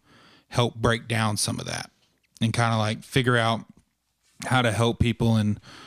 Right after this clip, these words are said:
but as far as the creative aspect, it's just, you know,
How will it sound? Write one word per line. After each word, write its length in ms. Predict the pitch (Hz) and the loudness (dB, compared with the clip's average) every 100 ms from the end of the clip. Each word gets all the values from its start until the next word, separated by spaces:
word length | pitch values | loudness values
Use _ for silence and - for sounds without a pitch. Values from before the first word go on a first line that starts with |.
| - - - - - - | -20 -20 -20 -20 -20 0
but 220 | 135 127 | 2 2
as 120 | 117 - | 0 2
far 200 | 156 143 | 4 4
as 100 | 131 | 0
the 60 | |
creative 380 | 131 135 127 123 | 0 2 2 2
aspect, 440 | 117 117 - 117 - | 0 0 0 -2 0
it's 140 | 117 | 0
just, 220 | 120 110 | 2 2
you 60 | 131 | 2
know, 180 | 110 | 0